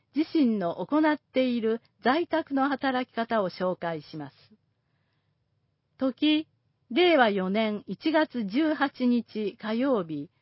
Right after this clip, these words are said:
午後二時から四時。ところ、みんなの居場所、ここから。総武台一の三十五の六、三遊ビル二階。定員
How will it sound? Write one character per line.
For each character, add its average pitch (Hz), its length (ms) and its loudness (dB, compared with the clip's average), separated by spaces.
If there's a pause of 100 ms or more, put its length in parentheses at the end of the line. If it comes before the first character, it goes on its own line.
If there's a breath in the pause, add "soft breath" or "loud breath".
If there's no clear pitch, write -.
(220)
午 311 120 0
後 269 140 2
二 277 180 2
時 262 120 -6
か 196 140 -2
ら 165 140 -2
四 165 180 -4
時。 139 240 -12 (1120)
と 247 120 -2
こ 277 160 2
ろ、 254 280 2 (400)
み 285 160 6
ん 339 120 4
な 330 140 4
の 240 200 2
居 202 120 -6
場 220 160 -2
所、 180 420 -2
こ 196 140 -8
こ 269 160 0
か 247 180 -2
ら。 196 260 0 (1080)
総 294 220 6
武 285 100 0
台 185 420 0 (140)
一 220 280 -4
の 277 180 2
三 311 340 2
十 196 280 -2
五 233 140 0
の 202 180 0
六、 165 460 -4 (540)
三 311 300 4
遊 294 280 2
ビ 254 160 2
ル 170 220 -2 (140)
二 190 160 -6
階。 175 420 -6 (1200)
定 311 280 4
員 269 320 2